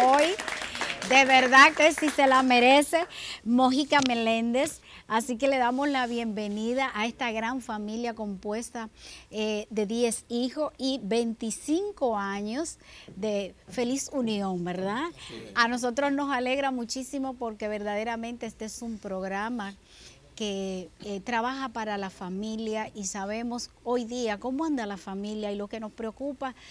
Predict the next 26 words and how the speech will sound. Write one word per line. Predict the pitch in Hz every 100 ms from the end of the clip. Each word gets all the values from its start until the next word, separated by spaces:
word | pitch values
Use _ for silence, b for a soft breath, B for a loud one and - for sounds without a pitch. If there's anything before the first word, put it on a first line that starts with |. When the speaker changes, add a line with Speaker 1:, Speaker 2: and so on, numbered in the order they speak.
| B B
Speaker 1:
cada | 240 247
una | 262 247
de |
esas | 247 262
situaciones | 262 226 220 226 226 247
difíciles | 226 - 269 302 254 208
que | 208
vive | 208 208
la | 202
familia, | - 202 190 185 185 -
la | 202
familia. | 196 196 190 185
Para | 190 214 208
nosotros | 220 247 240 262 254
de |
verdad | 226 220 226
es | 240 -
una | 226 208 190
gr-, | 196 -
alegría | 202 202 208 277 254 220
y |
un | 220
honor | 208 202 226
poder, | 220 214 208 226 233 B B B B
eh, | - 226 220 202 190 180 - B B B -
presentar | 285 330 320 269 220 247 208